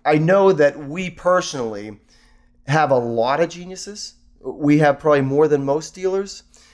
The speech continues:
Uh, therefore, we probably have a little more coverage. So we have more people see Geniuses first, or maybe have more interactions with Geniuses. Whereas if there's a dealership that has, you know, one or two Geniuses, they might only be used for a, a delivery. You know, they, they may not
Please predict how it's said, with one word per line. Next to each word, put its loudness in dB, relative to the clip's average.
Uh, 2
therefore, 2
we 0
probably 0
have 2
a 0
little 0
more 4
coverage. -6
So -14
we -2
have 2
more 2
people -12
see -10
Geniuses -6
first, 0
or -2
maybe 0
have -2
more -2
interactions -2
with -8
Geniuses. -10
Whereas 2
if -4
there's 0
a -4
dealership -4
that 4
has, 0
you -4
know, 4
one 2
or 4
two -6
Geniuses, -6
they 2
might 2
only 2
be -4
used -4
for 2
a, 2
a -4
delivery. -6
You -14
know, -8
they, 0
they -2
may -2
not 0